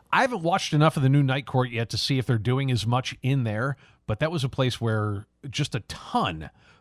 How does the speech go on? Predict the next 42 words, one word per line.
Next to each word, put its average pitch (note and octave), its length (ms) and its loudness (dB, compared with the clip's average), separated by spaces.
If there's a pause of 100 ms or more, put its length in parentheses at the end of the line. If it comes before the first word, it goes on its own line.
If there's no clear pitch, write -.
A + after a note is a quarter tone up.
(120)
of C3+ 160 2
the C3+ 120 2
action D3 300 0
on A2+ 100 2
all B2+ 240 0
of A#2+ 80 2
those A2 160 0
episodes A2 520 -2
came F#2+ 260 -6
from. C2+ 320 -10
So, E2+ 400 -6 (340)
yeah, G#3 200 0
keep - 240 -4
these B3 180 -2
coming F3+ 300 2
in. G#2 160 0
If C#3 220 -4
there's E3+ 180 2
a D#3+ 60 -2
place G#3 320 -4
that F3 120 -2
you've C#3+ 160 2
always D#3+ 380 2
wanted C#3 240 2
to A#2 80 0
visit, A2 420 2
even D3 240 0
though C#3+ 140 2
it's C3+ 120 0
a - 60 -4
place C3+ 300 -2
that's - 180 -6
completely B2+ 520 -2
fictional, D#3+ 600 -2 (480)
um, C3 400 2 (160)
text - 240 -4
them E3 100 0
in C3+ 140 0
to F#2+ 220 -8
us. - 320 -10 (1120)
And, C3+ 520 0
uh, A2+ 460 4